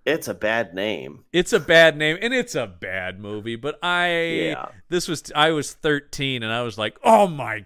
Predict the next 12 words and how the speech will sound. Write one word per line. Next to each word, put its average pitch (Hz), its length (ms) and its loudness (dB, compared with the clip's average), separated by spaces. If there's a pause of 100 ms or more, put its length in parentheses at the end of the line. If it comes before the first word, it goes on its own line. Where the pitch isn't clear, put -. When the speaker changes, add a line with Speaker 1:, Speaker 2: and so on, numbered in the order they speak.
(120)
Speaker 2:
God, 247 500 4
yes!" 320 800 0 (280)
<laughs> 220 60 -2 (320)
Speaker 1:
Oh. - 360 -8 (400)
Speaker 2:
It's 214 260 0 (120)
Ballistic, 233 1080 2
X 269 340 0
versus 147 580 -4
Sever. 269 760 -2 (680)
Speaker 1:
And 139 100 2
it's 147 320 0
not 156 400 4